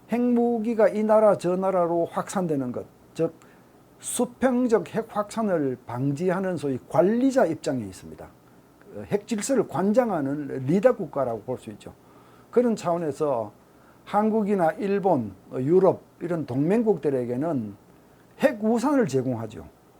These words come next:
그러니까, 어, 다른 나라가 당신들을 핵 공격하면 내가 응징을 하겠다라는 약속을 통해서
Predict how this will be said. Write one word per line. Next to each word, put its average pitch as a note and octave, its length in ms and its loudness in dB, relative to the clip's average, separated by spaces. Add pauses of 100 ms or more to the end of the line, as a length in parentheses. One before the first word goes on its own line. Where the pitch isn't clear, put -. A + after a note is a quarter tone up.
(480)
그러니까, D#3+ 320 0 (480)
어, A2 300 -10
다른 E3+ 260 2
나라가 G3+ 680 6
당신들을 F#3 760 2
핵 F#3+ 180 -4
공격하면 E3+ 680 -2
내가 F#3+ 440 2
응징을 G#3 500 4
하겠다라는 C#3+ 840 -4
약속을 G3+ 560 4
통해서 E3+ 560 0